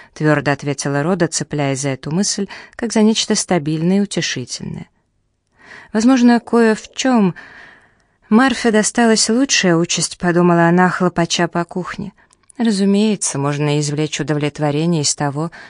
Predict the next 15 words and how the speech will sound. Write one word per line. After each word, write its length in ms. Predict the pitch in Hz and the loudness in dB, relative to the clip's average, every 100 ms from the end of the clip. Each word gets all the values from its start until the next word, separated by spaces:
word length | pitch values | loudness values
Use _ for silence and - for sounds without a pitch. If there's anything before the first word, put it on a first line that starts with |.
| - | -10
что 200 | - 160 | -6 -4
способно 560 | - 156 - 147 156 | -2 -2 -2 -2 -2
быть 220 | 147 147 - | -2 -4 -2
полезной 580 | 151 143 170 175 151 | -2 0 0 0 0
во 120 | 139 143 | 0 -2
времена 420 | 147 135 131 131 | -2 -2 -2 -4
горести. 640 | 127 135 - - - - _ _ _ _ _ _ _ _ | -6 -10 -8 -10 -10 -16 _ _ _ _ _ _ _ _
"Как 240 | - 185 139 | -2 0 -2
думаешь, 460 | 139 143 147 - - _ _ - | -6 -6 -6 -8 -10 _ _ 0
надо 280 | 180 180 | 2 2
позвонить 500 | 220 170 165 156 143 | 0 -2 0 0 0
отцу 300 | 156 - 170 | -4 -4 -6
Таливеру?" 640 | 156 180 170 147 139 143 131 | -4 -2 0 -2 -4 -8 -8
спросила 640 | - - 143 - 143 139 | -10 -8 -6 -6 -6 -8
она. 220 | - 165 | -10 -14